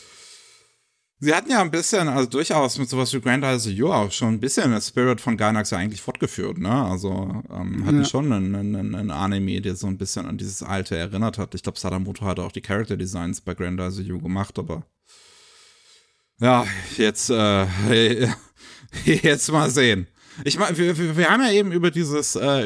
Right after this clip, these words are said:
Speaker 1: über, über halt, äh, Petals of Reincarnation gesprochen,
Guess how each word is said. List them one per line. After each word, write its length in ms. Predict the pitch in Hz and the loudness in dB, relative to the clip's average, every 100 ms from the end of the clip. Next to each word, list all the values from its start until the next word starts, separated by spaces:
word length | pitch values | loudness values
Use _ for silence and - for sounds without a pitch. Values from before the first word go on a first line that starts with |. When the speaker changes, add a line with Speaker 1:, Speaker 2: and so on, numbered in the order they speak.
| 120 | 0
Speaker 1:
über, 320 | 80 135 135 | 0 0 0
über 240 | 123 131 127 | 2 0 2
halt, 340 | 120 113 - | 2 0 -2
äh, 160 | 101 107 | -2 -2
Petals 320 | 123 117 120 | -2 -2 -2
of 100 | 110 | -2
Reincarnation 600 | 117 110 113 113 - 104 | -2 0 0 0 -2 -6
gesprochen, 500 | 95 120 151 196 | -2 2 4 2